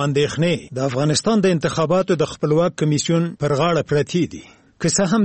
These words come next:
دغه کمیسیون په هیواد کې په سراسري انتخاباتو ټینګار کوي،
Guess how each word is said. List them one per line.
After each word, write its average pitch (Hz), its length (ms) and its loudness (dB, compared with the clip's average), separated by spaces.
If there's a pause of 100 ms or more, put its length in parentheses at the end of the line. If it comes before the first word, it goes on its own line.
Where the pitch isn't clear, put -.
دغه 190 260 0
کمیسیون 175 460 0
په 147 140 0
هیواد 185 280 0
کې 175 160 0
په 120 320 -4
سراسري 165 640 2
انتخاباتو 165 720 0
ټینګار 151 420 0
کوي، 156 240 2